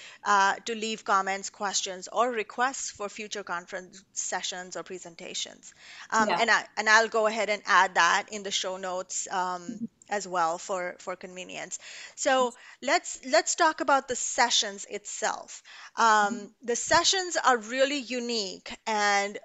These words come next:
Speaker 1: so I'm just, and in my mind, I keep going back and comparing it to traditional conferences, right? You have, in a traditional conference, you would have, like, a panel of ten people or more,
Speaker 2: Mm-hmm.
Speaker 1: um,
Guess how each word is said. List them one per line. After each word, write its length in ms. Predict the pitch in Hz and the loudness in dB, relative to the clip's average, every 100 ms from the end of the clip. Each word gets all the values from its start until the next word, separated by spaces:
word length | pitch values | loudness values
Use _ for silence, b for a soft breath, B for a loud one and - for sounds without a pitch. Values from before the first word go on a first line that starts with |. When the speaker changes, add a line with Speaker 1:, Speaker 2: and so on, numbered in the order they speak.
| _ - | _ -10
Speaker 1:
so 580 | - 247 226 220 226 226 b b b _ _ _ _ 214 - _ _ _ | 2 4 4 2 0 -6 b b b _ _ _ _ -20 -20 _ _ _
I'm 160 | 254 285 | 4 4
just, 180 | 349 - | -2 2
and 100 | 247 | 2
in 160 | 240 254 | 2 6
my 200 | 277 330 | 8 8
mind, 300 | 294 262 254 | 8 8 8
I 80 | 240 | 4
keep 260 | 262 247 | 2 -4
going 280 | 220 240 226 | 2 2 2
back 280 | 202 190 - | 4 4 4
and 100 | 214 | -2
comparing 500 | 220 196 208 208 214 | -10 -2 0 0 -2
it 120 | 208 | -6
to 80 | 214 | -6
traditional 560 | 214 208 190 - 190 180 | -6 -6 -4 -4 -4 -10
conferences, 760 | 180 76 - - - - - | -12 -12 -14 -14 -14 -12 -6
right? 280 | 180 190 196 - | -2 -2 -2 -8
You 140 | 208 | -8
have, 600 | 202 226 220 208 208 202 B B B | -2 4 6 8 6 2 B B B
in 100 | 226 | -6
a 80 | 214 | -4
traditional 480 | 233 226 254 254 247 | -2 -2 0 0 -2
conference, 640 | 240 214 208 220 208 - | 2 2 2 -4 -4 -6
you 100 | 208 | -6
would 160 | 196 202 | -4 -2
have, 320 | 214 196 190 | 0 0 0
like, 200 | 185 185 | -2 -2
a 40 | |
panel 460 | - 208 202 214 208 | 2 4 4 0 -2
of 180 | 202 - | -4 -4
ten 260 | 196 196 | -8 -8
people 600 | - 208 190 190 190 190 - | -12 -14 -10 -6 -4 -6 -4
or 160 | 220 | -4
more, 460 | 220 180 180 180 185 B B B 202 190 | -4 -4 -2 -2 -4 B B B 2 4
Speaker 2:
Mm-hmm. 200 | 180 180 | 4 2
Speaker 1:
um, 240 | 180 175 | -4 -16